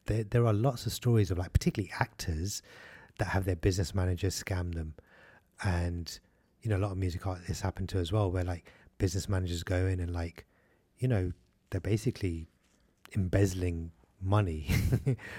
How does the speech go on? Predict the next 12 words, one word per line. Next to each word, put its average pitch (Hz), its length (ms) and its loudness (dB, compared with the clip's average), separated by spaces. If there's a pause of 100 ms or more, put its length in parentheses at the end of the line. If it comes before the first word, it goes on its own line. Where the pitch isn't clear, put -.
from 90 340 0
their 90 180 0
account 87 460 0 (520)
and 90 300 -2
from, 92 480 -2
from 95 240 0
that 90 180 -4
particular - 420 -2
talent. 95 420 0 (460)
And 92 100 -4
this 110 160 -2 (200)
could 143 500 0